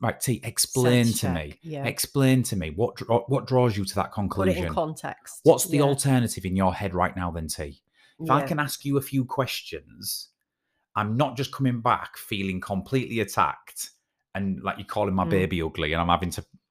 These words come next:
Speaker 1: like, def-,
Speaker 2: <laughs>
Speaker 1: defend. Well, let's say here, you're
Speaker 2: Yeah.
Speaker 1: very influential at T two and I, and you've got lots of ideas. You know, sometimes you've got ideas on things which is about the business. And if I was very, very defensive with low armor,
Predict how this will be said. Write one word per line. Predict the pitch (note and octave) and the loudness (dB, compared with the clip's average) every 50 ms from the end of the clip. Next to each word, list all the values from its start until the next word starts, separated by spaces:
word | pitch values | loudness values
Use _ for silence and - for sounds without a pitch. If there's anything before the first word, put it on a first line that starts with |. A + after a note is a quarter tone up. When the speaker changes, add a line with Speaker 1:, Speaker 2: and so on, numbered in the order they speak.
| _ - | _ 2
Speaker 1:
like, | C#4 C4 - - | 4 4 6 6
def-, | F#4 - - G#4+ G#4+ - - - | 4 6 6 6 4 6 6 4
Speaker 2:
<laughs> | - - - | 4 6 4
Speaker 1:
defend. | - - - - A#2+ A2+ A2 G#2+ - - - | 2 4 4 4 2 2 0 -2 -8 -4 2
Well, | G#3+ G#3+ A#3+ A#3+ | 6 8 8 10
let's | A#3 F#3+ - | 8 8 6
say | - G#3+ G#3 G3 G3 | 6 6 6 6 6
here, | G#3 F3+ | 6 6
you're | D3+ D3+ E3 D#3 | 6 6 6 6
Speaker 2:
Yeah. | F3 | 6
Speaker 1:
very | D#3+ D#3 D#3+ D#3 D3+ | 4 2 2 0 -2
influential | C#3 - - C3 C#3 D3 C3+ - C3 A#2 | -2 0 2 2 2 2 0 -2 -2 -4
at | - - | -2 -4
T | - C3 A#2+ G#2+ | -6 -6 -6 -6
two | - - C3 A#2 | -4 -4 -2 -2
and | A#2 A2 | -2 0
I, | G#2+ G#2+ G#2+ G#2+ G#2+ G#2 - - | -2 -2 -2 -2 -4 -6 -6 -6
and | A2+ G#2+ A2 A2+ | -6 -6 -4 -4
you've | A#2 A2+ A2+ | -6 -6 -4
got | - A#2+ - | -4 -4 -4
lots | A#2 B2+ - - | -4 -4 -4 -6
of | A2+ - | -6 -4
ideas. | A2+ G#2+ G2+ G2 A#2 A#2+ A#2+ A2 F2 D#2+ - - _ _ _ _ _ _ _ _ _ _ _ _ | -2 -2 -2 -2 -4 -4 -4 -4 -4 -6 -8 -12 _ _ _ _ _ _ _ _ _ _ _ _
You | - A#2 | -6 -4
know, | A2 G2 | -4 -4
sometimes | - - C#3 C#3 C3+ C#3+ C3+ B2+ A2+ | -4 -4 -6 -4 -4 -2 -2 -2 -4
you've | B2+ B2 | -4 -4
got | B2 E2+ G#2+ | -4 -4 -4
ideas | A2+ A2+ G2 A2 A2+ B2 B2 G#2 | -6 -6 -6 -4 -2 -2 -2 -2
on | G#2 G2 F#2+ | -2 -4 -4
things | F#2+ - A2 G2+ G2+ G2 F#2+ G2 - | -6 -6 -8 -6 -6 -6 -8 -8 -8
which | G#2 G2 - - - - - - | -8 -10 -8 -10 -14 -16 -14 -12
is | G2+ G2+ | -10 -6
about | G2+ G2 G2 G2+ - | -4 -2 -2 -2 -4
the | - | -4
business. | - C3+ C3 - - B2 F#2+ - - - - - - | -2 -2 -2 -2 -2 -4 -4 -4 -8 -12 -12 -10 -8
And | A2 B2 | -8 -6
if | - | -2
I | C3 C#3+ | -2 -2
was | D3+ D3+ C3 | 0 -2 -2
very, | A#2 A2+ B2 B2 C3 C3+ | -2 -2 0 0 0 0
very | A#2 B2 A#2 A#2 | -2 -2 -2 -4
defensive | G#2 G#2 F#2+ - A#2+ B2 C#3+ C3+ - G2+ | -4 -4 -4 -2 -2 -2 -2 -4 -4 -4
with | G2+ F2+ | -4 -2
low | F2 G2+ G2 F#2+ | 0 0 2 2
armor, | F#2+ A2+ B2+ B2+ G2 D#2+ - - | 2 2 2 0 -2 -4 -6 -10